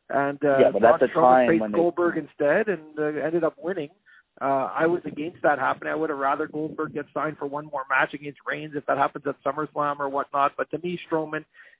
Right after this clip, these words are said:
Speaker 1: is not yet ready to be champion, and, and that case as well should not have beaten Goldberg.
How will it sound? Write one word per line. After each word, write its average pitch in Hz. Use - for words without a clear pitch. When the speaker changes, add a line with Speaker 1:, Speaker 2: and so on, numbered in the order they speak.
Speaker 1:
is 131
not 160
yet 143
ready 151
to 147
be 139
champion, 151
and, 151
and 147
that 151
case 160
as 147
well 151
should 147
not 143
have 143
beaten 143
Goldberg. -